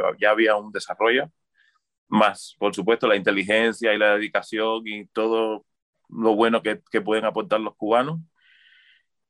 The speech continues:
Luego hay una cosa que también está el factor psicológico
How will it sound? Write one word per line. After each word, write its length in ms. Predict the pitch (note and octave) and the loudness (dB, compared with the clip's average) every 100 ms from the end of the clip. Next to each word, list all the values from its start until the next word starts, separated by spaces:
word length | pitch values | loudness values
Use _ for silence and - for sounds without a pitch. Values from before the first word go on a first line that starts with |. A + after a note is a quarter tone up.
| _ - - _ _ _ _ _ _ - | _ -20 -20 _ _ _ _ _ _ -2
Luego 280 | A#2+ D#3+ F3+ | 4 6 6
hay 80 | F#3 | 6
una 180 | E3 | 2
cosa 380 | D3 E3 E3 E3 | 0 -4 -4 -6
que 120 | C#3 | -6
también 360 | B2 A2 A#2+ C3 | -4 -4 -4 -6
está 180 | C#3+ C3+ | -2 -4
el 100 | B2+ | -2
factor 480 | B2 G#2 - A#2+ B2 | -2 -4 -2 -2 -2
psicológico 1200 | - - A2+ G2+ G2 A#2 A#2 G#2 A#2 G#2 F#2+ | -6 -6 -2 0 2 2 0 0 2 2 -2